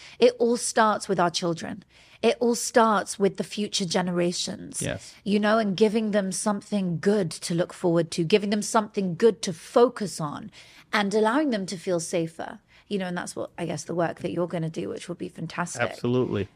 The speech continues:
Speaker 1: Have you done any prosecutions around the shootings in L A? That's a, a subject which is just, uh,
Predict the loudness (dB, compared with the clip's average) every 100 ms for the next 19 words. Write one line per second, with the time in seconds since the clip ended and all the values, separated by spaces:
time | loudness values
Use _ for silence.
0 | _ 0 2 2 4 2 0 -2 -4 -4
1 | -4 -2 0 0 0 -2 -2 -2 -2 -2
2 | -4 -6 -4 -2 -2 -4 -6 -4 -2 0
3 | -2 -2 -4 -2 -2 -2 -4 -2 -2 -4
4 | -4 -6 -4 -6 -6 -12 -20 _ -20